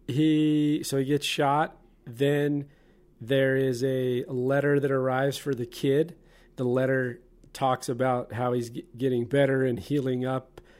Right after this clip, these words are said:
and it gives you some of the, uh, the ending of the storyline, which is that he, su-, of course, survived the shooting, but also Sue, the girl that he likes, is now has kind of, uh,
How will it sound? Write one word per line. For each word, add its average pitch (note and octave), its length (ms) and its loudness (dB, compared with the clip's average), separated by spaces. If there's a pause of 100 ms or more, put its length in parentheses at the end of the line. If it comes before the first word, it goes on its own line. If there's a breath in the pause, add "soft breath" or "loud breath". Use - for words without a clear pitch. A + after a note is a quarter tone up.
(340 soft breath)
and B2 540 0
it C3+ 200 -2
gives C3+ 260 2
you C#3 140 2
some C3+ 400 0
of A#2+ 240 -2
the, B2 520 -2 (540)
uh, A#2 520 -6
the A2 200 -10
ending C#3 380 0
of A2+ 140 -2
the A2+ 320 -8
storyline, A#2+ 880 2 (340 loud breath)
which B2+ 180 -6
is A#2+ 180 -4
that A#2+ 200 0 (220)
he, D#3+ 240 0
su-, - 160 -4
of C3+ 140 -6
course, C#3 280 0
survived A#2 720 -2
the A#2+ 80 -10
shooting, A#2+ 500 -2 (480 loud breath)
but C3+ 160 2
also B2+ 680 2
Sue, C#3 580 4
the B2+ 100 -2
girl B2+ 280 2
that - 100 -6
he A#2+ 160 -2
likes, A#2+ 600 -2 (360 soft breath)
is A#2 220 -4
now B2+ 320 -2
has A#2+ 440 -2
kind C3 240 -2
of, A2 140 -6 (160)
uh, A#2 260 -8